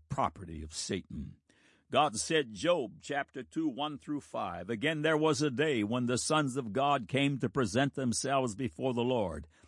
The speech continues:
and Satan came also among them to present himself before the Lord. And the Lord said unto Satan, From whence comest thou?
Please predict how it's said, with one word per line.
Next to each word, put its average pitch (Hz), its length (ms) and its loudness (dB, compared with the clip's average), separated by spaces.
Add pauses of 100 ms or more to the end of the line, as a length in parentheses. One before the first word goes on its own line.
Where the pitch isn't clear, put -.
(240)
and 131 180 2
Satan 175 420 0
came 156 300 0
also 156 400 4
among 135 440 0
them 104 240 -2
to 113 100 -2
present 123 400 -2
himself 156 560 0
before 107 340 -6
the 90 80 -4
Lord. 85 400 -2 (400)
And 104 160 0
the 110 60 6
Lord 120 260 4
said 117 240 0
unto 101 240 -2
Satan, 71 520 -6 (360)
From 76 140 -12
whence 92 240 -4
comest 135 340 0
thou? 87 320 -8